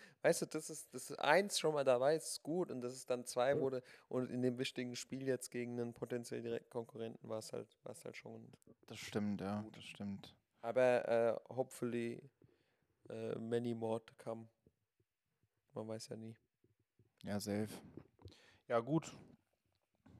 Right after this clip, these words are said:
Speaker 2: Dann haben wir eigentlich soweit erstmal alles
Speaker 1: Ja.
Speaker 2: besprochen, oder? Bevor wir
Speaker 1: Ja.
Speaker 2: das jetzt unnöt-,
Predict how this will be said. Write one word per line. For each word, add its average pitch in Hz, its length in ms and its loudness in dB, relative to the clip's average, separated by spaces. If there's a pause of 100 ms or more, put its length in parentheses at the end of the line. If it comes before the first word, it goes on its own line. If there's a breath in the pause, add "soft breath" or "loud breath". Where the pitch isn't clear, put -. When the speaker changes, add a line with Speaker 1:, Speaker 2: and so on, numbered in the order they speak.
(140)
Speaker 2:
Dann 117 340 -2 (200)
haben 117 100 -6
wir 113 80 -2
eigentlich 117 200 -4
soweit 113 200 -8
erstmal 113 240 -8
alles 113 120 -8
Speaker 1:
Ja. 127 160 2
Speaker 2:
besprochen, 120 360 -6
oder? 113 320 -4
Bevor 113 280 -10
wir 117 80 -6
Speaker 1:
Ja. 117 60 0
Speaker 2:
das - 80 -4
jetzt 110 120 -10
unnöt-, 120 340 -4